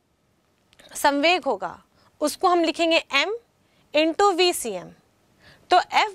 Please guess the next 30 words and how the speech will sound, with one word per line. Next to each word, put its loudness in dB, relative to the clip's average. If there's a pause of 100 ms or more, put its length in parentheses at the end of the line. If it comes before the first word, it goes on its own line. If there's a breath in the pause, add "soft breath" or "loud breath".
बराबर 0
हो -6
जाएगा -4 (360 soft breath)
d -2 (200)
upon -2
डी -4
टी -4 (340)
m 0
into -4
वीसीएम। -2 (1040 loud breath)
अब 2 (400 soft breath)
इसी 6
समीकरण 0
में -14 (340)
यदि 4
बल 2
का -2
मान -2
शून्य 0
हो, -16 (680 loud breath)
मतलब 2
निकाय 0
पर -2
कोई -2
भी -6
बल 0
नहीं -2
लग 0
रहा -8
हो, -20